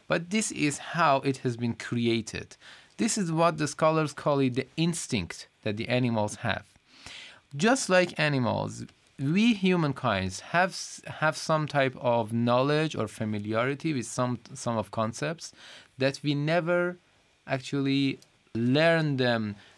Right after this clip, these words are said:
by the usual methods of learning and teaching and learning. You know, we have been created in a way that we are familiar with those concepts.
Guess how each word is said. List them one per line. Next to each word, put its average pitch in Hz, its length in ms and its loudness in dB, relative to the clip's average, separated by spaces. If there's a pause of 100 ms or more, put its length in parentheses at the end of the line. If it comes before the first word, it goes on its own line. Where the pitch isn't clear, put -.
(180)
by 113 180 2
the 110 440 2
usual 123 440 2
methods 117 400 -2
of 104 120 -4
learning 110 480 0
and 98 120 -2
teaching 107 360 0
and 98 140 -2
learning. 95 340 0
You 101 80 -4
know, 131 220 0
we 143 180 0
have 113 180 -4
been 120 160 0
created 170 720 2
in 131 140 0
a 117 80 2
way 101 360 0
that 117 160 -2
we 120 180 -2
are 120 160 4
familiar 147 600 4
with 113 200 -2
those 110 240 0
concepts. - 800 -4